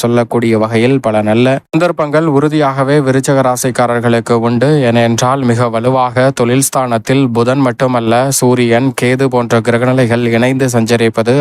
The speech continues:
அற்புதமான நேரமாக நிச்சயமாக பார்க்கப்படுகிறது. தொழிலில் எதிர்பார்ப்பதை காட்டிலும் லாபம் அதிகரிக்கும். இந்த வேளையில் நீங்கள் நினைப்பதை காட்டிலும் புதிய தொழில் துவங்குதல், கிளையை விரிவுபடுத்துதல் போன்ற முயற்சியில் மிக சிறப்பான வெற்றி உண்டு. வேலை இல்லை என்ற சூழ்நிலையில்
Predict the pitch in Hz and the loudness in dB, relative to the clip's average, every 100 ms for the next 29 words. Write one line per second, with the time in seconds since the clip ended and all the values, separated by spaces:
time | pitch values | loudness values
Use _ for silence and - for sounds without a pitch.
0 | 120 107 120 120 117 123 135 117 113 110 | 2 0 -2 0 -2 -2 0 0 0 0
1 | 107 110 123 143 - - 190 180 160 156 | 0 0 -2 -2 -6 -4 -2 0 -2 -2
2 | 156 147 139 143 139 135 139 135 135 165 | -2 -2 -2 -2 -2 0 0 0 2 2
3 | 156 139 147 147 135 123 139 147 143 135 | 2 0 0 0 2 0 0 0 -2 -2
4 | 131 127 120 123 127 127 143 127 117 127 | -2 -2 0 -2 0 0 2 2 2 0
5 | 127 120 117 120 117 110 143 143 120 117 | -2 -2 -2 -2 -2 0 0 2 2 2
6 | 123 127 127 131 123 117 113 110 123 135 | 2 2 0 0 0 0 0 0 0 0
7 | 131 127 117 117 113 117 143 131 123 123 | 0 0 0 -2 0 0 2 0 0 0
8 | 117 120 123 120 117 113 113 135 131 120 | 2 2 0 0 0 0 0 0 0 0
9 | 120 127 117 113 127 131 123 117 117 120 | 2 2 0 0 0 0 0 0 0 2
10 | 117 117 113 110 113 120 - 123 127 110 | 0 -2 -2 0 0 0 0 0 0 0
11 | 117 117 120 113 113 117 120 110 107 120 | 0 0 0 -2 -2 -2 0 -2 0 0
12 | 110 110 131 139 110 113 120 101 117 135 | 0 0 0 2 0 0 0 0 0 0
13 | 123 117 113 110 117 113 113 113 117 | 0 0 0 0 0 2 2 2 0